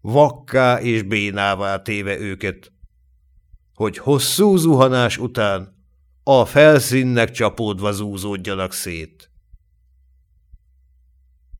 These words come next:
Zdar minden tudását bevetette.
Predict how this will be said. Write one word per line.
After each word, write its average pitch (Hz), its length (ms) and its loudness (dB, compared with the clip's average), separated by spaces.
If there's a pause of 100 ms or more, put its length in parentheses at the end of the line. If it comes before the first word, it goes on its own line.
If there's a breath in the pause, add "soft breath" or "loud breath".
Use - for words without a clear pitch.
(720)
Zdar 107 640 -4
minden 120 560 0
tudását 98 540 -4
bevetette. 98 720 -6